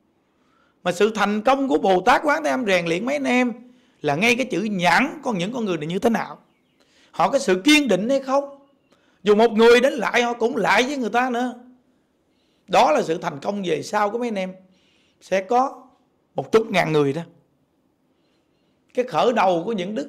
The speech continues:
khi mà tổ chức khóa tu ngày Chủ nhật tại chùa Hộ Pháp, xin thưa quý vị, chúng trong chùa được một trăm mấy chục người. Và người đến cộng tu ngày Chủ nhật khi những đức khởi đầu chỉ có ba người thôi.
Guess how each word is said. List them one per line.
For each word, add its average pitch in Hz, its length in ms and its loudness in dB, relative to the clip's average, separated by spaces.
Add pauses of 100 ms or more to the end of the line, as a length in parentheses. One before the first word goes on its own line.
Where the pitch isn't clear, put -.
khi 269 280 0
mà 151 240 -6 (720)
tổ 175 220 0
chức 285 140 -4
khóa 277 300 -2
tu 254 180 2
ngày 151 220 -8
Chủ 156 80 -8
nhật 226 260 2 (260)
tại - 160 -4
chùa 165 200 -4
Hộ 139 180 -8
Pháp, 233 240 -4 (520)
xin 220 200 -6
thưa 233 140 2
quý 254 240 -2
vị, 135 220 -6 (640)
chúng 330 260 -2
trong 277 240 0
chùa 214 280 6
được 196 220 2 (180)
một 165 200 -10
trăm 220 180 0
mấy 285 100 2
chục - 220 -6
người. 156 180 -4 (720)
Và 185 100 4
người 220 280 6
đến 277 140 4
cộng 214 340 0
tu 294 300 6
ngày 202 180 -2
Chủ 214 120 -8
nhật 226 220 -2 (560)
khi 247 160 -4
những 185 120 -6
đức 262 120 -8
khởi - 220 -6
đầu 165 400 -2 (440)
chỉ - 140 -4
có 262 160 -2
ba 269 480 4
người 196 320 0
thôi. 240 460 2